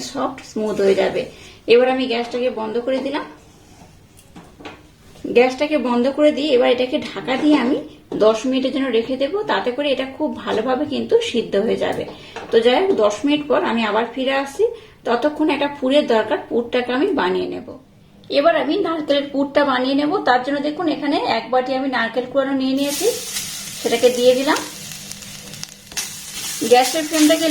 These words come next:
লো রেখে প্রথমে এই নারকেল কুড়োনোটাকে একটু নাড়াচাড়া করে ভেজে নেব। গ্যাসের ফ্লেমটাকে একদম হাই দেবেন না, লো করে একটু নাড়াচাড়া করে নিতে হবে। দিয়ে দেবো সামান্য একটু এলাচ পাউডার,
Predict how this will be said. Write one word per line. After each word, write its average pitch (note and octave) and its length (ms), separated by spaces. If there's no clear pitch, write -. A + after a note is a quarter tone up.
লো C4 80
রেখে C4+ 220
প্রথমে D4+ 360
এই B3+ 160
নারকেল A#3+ 420
কুড়োনোটাকে D#4 520
একটু - 280
নাড়াচাড়া D4 400
করে A4+ 120
ভেজে G#3+ 300
নেব। F#3 140
গ্যাসের C4 320
ফ্লেমটাকে D4+ 440
একদম D4 200
হাই B3+ 140
দেবেন C#4+ 280
না, - 60
লো D4 120
করে C#4 160
একটু C#4 240
নাড়াচাড়া A#3+ 460
করে C#4+ 220
নিতে D4 220
হবে। D#4 180
দিয়ে C#4+ 220
দেবো B3 140
সামান্য C4 340
একটু C#4+ 120
এলাচ A#3 260
পাউডার, C#4+ 300